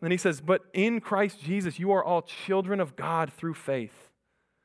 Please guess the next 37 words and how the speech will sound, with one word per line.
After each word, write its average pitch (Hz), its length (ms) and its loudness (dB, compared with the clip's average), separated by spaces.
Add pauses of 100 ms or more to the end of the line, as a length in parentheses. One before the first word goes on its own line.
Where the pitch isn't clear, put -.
(340)
For - 140 0
all 196 360 4
of 156 120 0
you 151 100 -4
who 160 60 -2
were 135 100 2
baptized 170 680 2
into 185 340 -2
Christ 156 320 0
have 135 120 -6
clothed 185 540 2
yourselves 143 500 0
with - 160 -12
Christ. - 540 -18 (1300)
And - 100 -16
so 175 60 0
he's 165 80 -2
saying, 180 140 2
so 175 100 0
now 190 180 4
in 214 180 2
Christ, 170 400 0 (260)
through 214 340 2
Jesus, 160 720 -4 (720)
you're 160 120 -2
no 208 140 2
longer 202 460 2 (600)
one 156 220 -2
of 180 80 0
the 175 80 2
babysitter's 170 520 0
kids, 147 220 -2
but 147 120 -8
you 165 180 0
are 135 80 2
a 110 60 -4
child 147 720 -4